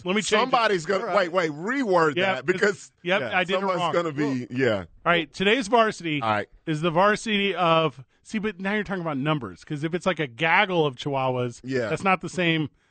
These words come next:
Speaker 2: Just,
Speaker 1: as
Speaker 2: I like the one.
Speaker 1: one v one.
Speaker 2: I like the one.
Speaker 3: The one-on-one?
Speaker 2: Yeah.
Speaker 1: All right, so today's varsity is the varsity of one v ones.
Speaker 2: There we go.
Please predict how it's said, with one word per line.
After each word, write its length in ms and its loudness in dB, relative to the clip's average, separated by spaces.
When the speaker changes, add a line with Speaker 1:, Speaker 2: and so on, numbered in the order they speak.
Speaker 2:
Just, 260 0
Speaker 1:
as 60 -12
Speaker 2:
I 60 6
like 220 0
the 80 0
one. 380 -2
Speaker 1:
one 360 2
v 180 2
one. 440 0
Speaker 2:
I 60 0
like 220 0
the 80 -4
one. 300 -8
Speaker 3:
The 100 -8
one-on-one? 720 0
Speaker 2:
Yeah. 240 0
Speaker 1:
All 80 0
right, 140 2
so 140 0
today's 420 0
varsity 380 0
is 100 -2
the 80 -4
varsity 320 2
of 80 0
one 240 0
v 140 -2
ones. 340 -8
Speaker 2:
There 140 -2
we 80 -6
go. 180 -6